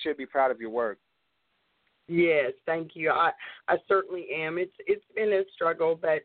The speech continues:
Speaker 2: it's like I said earlier, you know, about we have to accept everyone, and we know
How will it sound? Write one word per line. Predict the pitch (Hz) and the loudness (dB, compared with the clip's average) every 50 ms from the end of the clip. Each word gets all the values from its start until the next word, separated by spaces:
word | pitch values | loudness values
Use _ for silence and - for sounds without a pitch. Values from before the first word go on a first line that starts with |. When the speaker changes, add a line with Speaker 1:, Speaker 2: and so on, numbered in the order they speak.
| - - - - - - _ - | -8 -18 -16 -16 -18 -10 _ 2
Speaker 2:
it's | 147 185 190 - | 2 2 2 2
like | 190 185 180 180 - 170 | 0 0 0 0 0 -2
I | 165 180 180 - | -4 -4 -4 -4
said | - 160 160 - - | -6 -6 -6 -6 -2
earlier, | - 160 165 165 165 165 165 160 156 156 156 151 156 | 0 0 0 2 0 -2 0 2 2 2 2 0 -2
you | 156 165 160 | -4 -6 -4
know, | 160 156 147 151 156 | -2 0 0 2 2
about | 147 - 160 151 151 156 147 - _ _ _ _ _ - _ _ | 0 2 2 2 2 2 0 -4 _ _ _ _ _ -20 _ _
we | - 180 175 | -2 -2 0
have | 180 180 170 170 - | 2 0 0 0 -2
to | - 160 156 147 | -6 -6 -6 -6
accept | 143 - - - 151 143 - - - - | -6 -6 -6 -4 -4 -4 -6 -8 -2 -2
everyone, | 156 165 170 170 165 151 147 147 147 147 147 147 156 - - | 0 0 0 -2 -4 -2 -2 -2 -2 -2 -2 -4 -6 -6 -4
and | 160 160 151 117 151 | -4 -4 -4 -6 -4
we | 175 170 165 | -4 -4 -2
know | 160 165 160 165 165 165 | 0 2 4 4 4 2